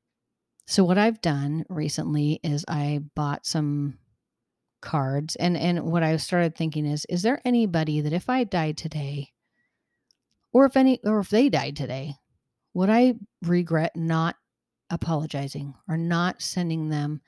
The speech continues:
a heartfelt note and saying,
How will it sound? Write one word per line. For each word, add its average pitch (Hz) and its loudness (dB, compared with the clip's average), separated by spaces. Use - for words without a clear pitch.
a 165 -2
heartfelt - -2
note 143 -4
and 151 -4
saying, 143 -4